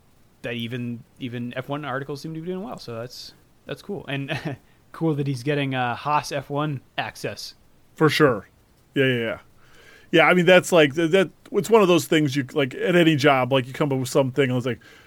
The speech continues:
Speaker 2: "They're never gonna go for this." But this, like, perfectly aligns my passion with my job, and I'll get to go on trips and go cover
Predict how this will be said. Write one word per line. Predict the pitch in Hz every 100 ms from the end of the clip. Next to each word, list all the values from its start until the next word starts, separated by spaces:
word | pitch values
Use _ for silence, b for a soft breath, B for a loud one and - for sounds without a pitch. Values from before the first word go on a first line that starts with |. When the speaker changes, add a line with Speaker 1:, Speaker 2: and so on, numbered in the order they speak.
| b
Speaker 2:
"They're | - 190
never | 185 185 175
gonna | 160 151
go | 147 143
for | 143
this." | 135 123 - - _ _ _ _ _ _ _
But | 165 156 151 _
this, | 151 185 -
like, | 175 139
perfectly | 175 160 170
aligns | 156 156 156 147 131
my | 147
passion | 127 160 156 151 165 151 147 147 - -
with | 147 139 151
my | 147
job, | 131 156 147 147 151 147
and | 165 147
I'll | 143
get | 139 160
to |
go | 131 156 156 151
on | 143
trips | 139 - 156 -
and | - 147
go | 123 156
cover | 139 - 156 151 151